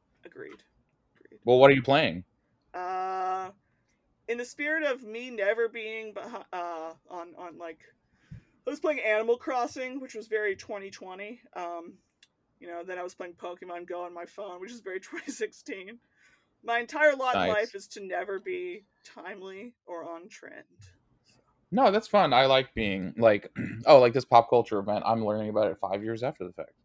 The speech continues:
Speaker 2: Like, I think
Speaker 1: Yeah.
Speaker 2: that's fun. I love to be, um, left out of things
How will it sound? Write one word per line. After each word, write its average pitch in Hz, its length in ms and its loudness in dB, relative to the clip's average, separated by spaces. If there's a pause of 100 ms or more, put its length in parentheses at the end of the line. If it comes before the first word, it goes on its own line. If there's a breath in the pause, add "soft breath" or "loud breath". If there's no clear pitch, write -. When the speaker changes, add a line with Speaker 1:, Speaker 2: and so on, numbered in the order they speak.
Speaker 2:
Like, 107 140 2
I - 20 2
think 170 80 0
Speaker 1:
Yeah. 113 100 6
Speaker 2:
that's 95 200 -4
fun. 101 380 -2 (600)
I 120 80 8
love 135 200 8
to 117 60 -4
be, 104 520 -2
um, 78 420 0
left 101 260 -2
out 85 140 4
of 85 100 -6
things 80 520 -12